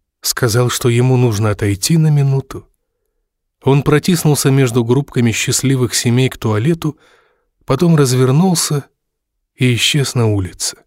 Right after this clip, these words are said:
Кэтрин не знала, сколько времени просидели они там вдвоем,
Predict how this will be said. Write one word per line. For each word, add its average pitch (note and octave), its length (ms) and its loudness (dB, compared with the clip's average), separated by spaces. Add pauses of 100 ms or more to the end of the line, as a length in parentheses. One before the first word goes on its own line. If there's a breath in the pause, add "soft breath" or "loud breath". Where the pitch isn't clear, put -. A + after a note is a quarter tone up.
(2250)
Кэтрин E3+ 420 2
не E3 60 6
знала, D3 380 2
сколько B2 420 -2
времени A#2 380 0
просидели A#2 600 -2
они G#2+ 180 -2
там A2 240 -2
вдвоем, G#2+ 640 -2